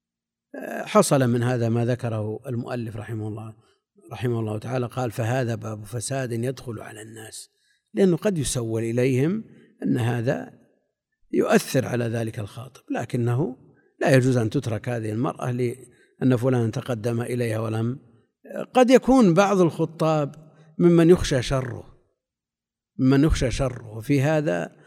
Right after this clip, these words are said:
عوائد لبعض القبائل يسمونه تحيير، خلاص بن-، فلانة م-، محجوزة لفلان،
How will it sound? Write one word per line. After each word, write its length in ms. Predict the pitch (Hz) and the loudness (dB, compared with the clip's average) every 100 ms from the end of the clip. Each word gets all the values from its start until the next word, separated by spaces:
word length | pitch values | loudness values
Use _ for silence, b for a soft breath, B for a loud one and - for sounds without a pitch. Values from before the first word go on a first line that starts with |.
| b - | b -4
عوائد 540 | - 143 156 123 110 | 2 4 4 2 -2
لبعض 400 | 113 113 123 113 | -4 -2 -2 -4
القبائل 1000 | 113 127 117 120 113 120 117 117 135 170 - _ _ _ _ _ _ _ - | -8 -8 -6 -2 -2 -2 -2 -4 -4 -6 -12 _ _ _ _ _ _ _ -10
يسمونه 680 | 131 135 120 135 156 151 | -2 2 2 2 2 0
تحيير، 760 | 135 131 - 160 180 123 - - - _ _ _ _ _ _ _ _ _ _ _ _ | 0 -4 -2 2 2 2 -4 -20 -20 _ _ _ _ _ _ _ _ _ _ _ _
خلاص 540 | _ 143 143 123 - - _ | _ -4 -4 -4 -6 -12 _
بن-، 260 | 139 135 135 | 0 0 0
فلانة 480 | - 135 135 185 190 | -6 -2 -2 0 0
م-، 240 | 147 131 b b b - | -2 -4 b b b -6
محجوزة 560 | 123 - 135 196 170 | -6 2 10 10 10
لفلان، 480 | 131 117 120 117 101 | 4 0 0 0 -4